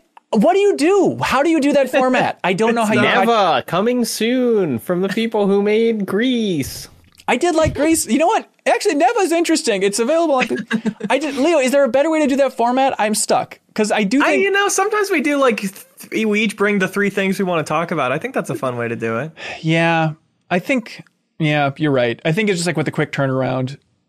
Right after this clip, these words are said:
Speaker 1: but it
Speaker 3: Yep.
Speaker 1: goes doable, but you're right. Having the structured way to do it is the better way to go. Uh, so Michael Martinez writes in and says, "Hello, MinMax friends. I hope you all are doing well." Thank you.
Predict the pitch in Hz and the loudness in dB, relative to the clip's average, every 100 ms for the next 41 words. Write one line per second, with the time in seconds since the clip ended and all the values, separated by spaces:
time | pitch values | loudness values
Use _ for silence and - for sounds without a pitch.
0 | _ _ _ _ _ - 139 127 135 131 | _ _ _ _ _ -4 -2 0 0 2
1 | 131 - - 139 139 143 135 120 151 131 | 0 -2 -2 0 2 0 0 0 2 2
2 | 123 - _ _ 143 156 143 131 120 - | 0 -4 _ _ -2 0 0 0 -2 -4
3 | 123 123 120 123 127 131 - 143 131 135 | -4 -4 -4 -4 -4 -4 -4 -6 -6 -4
4 | 131 101 143 151 139 - - - - - | -4 -4 -6 -6 -6 -10 -20 -20 -20 -20
5 | - _ _ - 180 180 175 170 220 196 | -20 _ _ -4 -2 0 0 0 0 2
6 | 254 269 220 202 226 226 160 131 135 131 | 2 2 0 -2 -2 0 0 2 0 0
7 | 139 135 147 151 214 233 220 202 190 185 | -2 0 0 0 2 2 0 0 0 0
8 | 180 - _ - 156 160 196 180 170 165 | -2 -4 _ -8 -2 0 0 0 2 2
9 | 156 151 156 156 160 123 143 131 147 | 2 0 0 0 -2 -2 -6 -6 -6